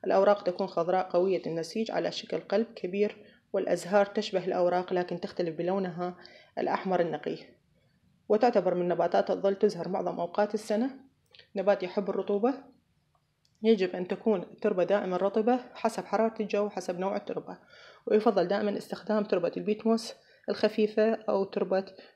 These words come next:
الكومبوست، أو ممكن نخلط ال-، التربتين مع بعض حتى يستفاد النبات من الفيتامينات اللي موجودة في التربتين.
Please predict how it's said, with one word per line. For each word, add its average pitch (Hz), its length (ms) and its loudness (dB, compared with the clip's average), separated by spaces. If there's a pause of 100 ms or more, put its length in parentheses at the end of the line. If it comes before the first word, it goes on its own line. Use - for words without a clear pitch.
الكومبوست، 220 480 2
أو 202 80 2
ممكن 208 260 0
نخلط 190 320 -2
ال-، 185 220 -4 (360)
التربتين 214 440 0
مع 196 140 -4
بعض 190 200 0
حتى 190 220 -4
يستفاد 180 400 -2
النبات 175 440 -2
من 175 80 -6
الفيتامينات 180 600 -6
اللي 170 140 -8
موجودة 175 320 0
في 202 100 -14
التربتين. - 480 -6